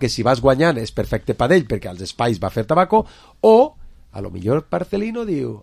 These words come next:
Hòstia, Ben Brereton, més jove, és nostre... Igual, ben, perquè Ben Brereton és igual que Morales, juga igual, és el mateix tipus de jugador.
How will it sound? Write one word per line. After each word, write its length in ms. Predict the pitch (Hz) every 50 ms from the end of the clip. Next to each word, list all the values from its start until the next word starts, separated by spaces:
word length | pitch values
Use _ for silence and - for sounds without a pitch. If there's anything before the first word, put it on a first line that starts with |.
| - _
Hòstia, 240 | _ - 160 123 101
Ben 220 | 110 147 165 170 180
Brereton, 480 | 160 135 110 101 - - 98 85 87
més 220 | 98 110 101 92 95
jove, 300 | 139 175 196 202 220 220 214 - _ _ _
és 160 | - 92 85
nostre... 460 | 113 151 175 - - 202 196 202 208 208 - - - _ _ _ _ - - - - - - - - - - - _ - - - - _ -
Igual, 260 | 117 92 92 95 95
ben, 160 | 101 113 - -
perquè 220 | - 120 - 113 104
Ben 120 | 127 147 170
Brereton 240 | 175 - - 196 196
és 100 | 160 139 139
igual 240 | 139 156 143 123
que 80 | - 113
Morales, 400 | 104 92 82 80 80 98 - - - - - - -
juga 220 | 98 107 127 120 107
igual, 300 | 120 226 233 127 - - - - - - - - - - -
és 120 | 120 107 101
el 80 | 107
mateix 320 | 113 110 - 165 156 123 -
tipus 280 | 147 - - 139 127 117
de 60 | 127
jugador. 320 | 123 110 92 82 - -